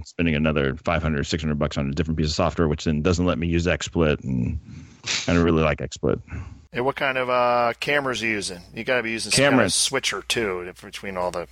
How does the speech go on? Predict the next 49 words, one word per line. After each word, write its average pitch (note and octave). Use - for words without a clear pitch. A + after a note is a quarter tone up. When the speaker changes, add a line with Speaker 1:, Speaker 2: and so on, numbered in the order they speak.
Speaker 2:
cameras. F#2+
Speaker 1:
Oh D#3+
yes. A2+
So B2+
I've C3
got, B2
uh, G#2+
I've G2+
got G2
monoprice A#2
eight-by-one A2
switches. -
Every, D3
most E3+
of E3+
the C3+
other D3+
stuff G2+
I G2
buy F2+
is E2+
all F2+
monoprice D#2+
equipment. A1
So -
my, D#2
my, C#2
my A1
T-bars, D#2
my C2+
rigs, D#2
my A#1
cables, D2
uh, D2
most F2
everything C2
else. A1
Um, D#2
so G2+
the G2
cameras A#2+
I A2
use G#2
Sony G#2+
C G#2+
X F#2
four G2
oh F#2+
fives F2